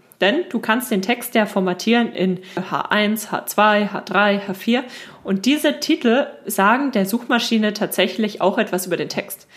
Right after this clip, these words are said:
Also Worte, die in dem H eins Bereich sind, also alles, was du als H eins markiert hast, das ist wohl die Ü-, Oberüberschrift für den ganzen Beitrag.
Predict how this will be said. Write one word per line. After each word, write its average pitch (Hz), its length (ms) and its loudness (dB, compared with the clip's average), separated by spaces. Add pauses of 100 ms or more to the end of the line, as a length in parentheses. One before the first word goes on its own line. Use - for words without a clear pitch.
(280)
Also 160 260 -2
Worte, 190 320 4
die 202 240 2
in 190 200 0
dem 170 360 -2
H 190 260 2
eins 254 560 0
Bereich 151 440 -2
sind, 226 400 0
also 196 240 -2
alles, 214 260 2
was 190 140 -2
du 196 140 -4
als - 360 -4
H 190 140 4
eins 226 380 -2
markiert 254 360 -2
hast, 208 220 0 (640)
das 247 200 2
ist 285 200 0
wohl 220 180 6
die 196 220 -2 (240)
Ü-, 214 260 4
Oberüberschrift 180 760 2
für 185 120 -6
den 170 140 -4
ganzen 180 260 -6
Beitrag. - 500 -8